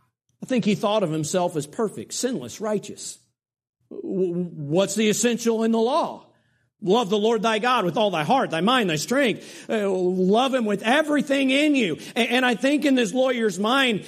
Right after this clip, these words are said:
as he evaluated himself, he thought, "I do this. I, I give you freedom, Jesus,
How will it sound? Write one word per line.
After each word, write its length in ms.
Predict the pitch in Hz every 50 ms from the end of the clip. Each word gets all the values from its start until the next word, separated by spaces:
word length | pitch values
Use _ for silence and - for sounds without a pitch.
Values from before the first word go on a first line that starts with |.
| - -
as 160 | 247 240 -
he 140 | 247 262 254
evaluated 920 | 240 196 165 208 214 254 302 311 277 262 247 220 220 202 202 196 196 196 180
himself, 760 | 214 226 202 - - - 262 277 247 208 190 110 - - - - -
he 160 | - 240 269
thought, 320 | - - 240 233 220 208 -
"I 180 | 226 220 294 302
do 340 | 220 170 226 277 311 320 214
this. 500 | 190 233 202 147 120 - - - - - _ _ _ _ _ _ -
I, 220 | 247 269 233 214 -
I 40 |
give 300 | 262 190 247 269 247 180
you 260 | 170 190 247 302 339 320
freedom, 800 | - - - 254 285 302 320 330 302 254 214 202 196 214 214
Jesus, 720 | 165 147 190 262 247 233 180 156 214 208 220 262 233 -